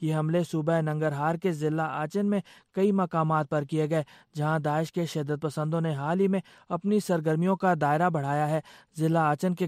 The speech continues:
گورنر حاجی غالب کے مطابق یہ حملے دو دن سے جاری ہیں۔ امریکی فوج کے ترجمان کرنل مائیکل لا ہارن نے امریکہ کی اس میں شمولیت کی تصدیق کی، مگر مزید تفصیلات نہیں بتائیں۔ حالیہ مہینوں میں افغانستان میں داعش کی سرگرمیوں میں اضافہ ہوا ہے،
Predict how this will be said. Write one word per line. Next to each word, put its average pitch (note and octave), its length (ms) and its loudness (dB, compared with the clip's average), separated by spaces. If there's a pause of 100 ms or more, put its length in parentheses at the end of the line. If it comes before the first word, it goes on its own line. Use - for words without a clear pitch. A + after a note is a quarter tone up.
گورنر D#3 360 2
حاجی D3+ 360 0
غالب D3 300 0
کے G3+ 80 -2
مطابق F3 720 -2
یہ F#3+ 140 6
حملے F3+ 300 2
دو D#3+ 240 2
دن E3+ 180 0
سے E3+ 180 -2
جاری D3 320 0
ہیں۔ D#3+ 80 -2 (320)
امریکی D#3+ 360 0
فوج E3 300 4
کے F3+ 80 0
ترجمان D3+ 580 2
کرنل D#3 380 2
مائیکل D3+ 460 0
لا D3+ 260 0
ہارن D3+ 360 0
نے F#3 100 2 (320)
امریکہ E3+ 460 2
کی G3+ 260 -4
اس E3+ 220 -2
میں F3+ 120 2
شمولیت E3 520 0
کی F#3 140 0
تصدیق E3 440 0
کی، G3 120 2 (320)
مگر F3 240 4
مزید F3 380 2
تفصیلات D#3+ 560 2
نہیں D#3 180 0
بتائیں۔ D3+ 340 0 (360)
حالیہ D3 280 2
مہینوں D3+ 360 2
میں G3+ 120 4
افغانستان D#3 680 2
میں G3 100 4
داعش D3+ 320 2
کی E3 120 0
سرگرمیوں D3+ 540 0
میں F3+ 180 2
اضافہ C#3+ 320 0
ہوا D3+ 260 4
ہے، D#3 80 2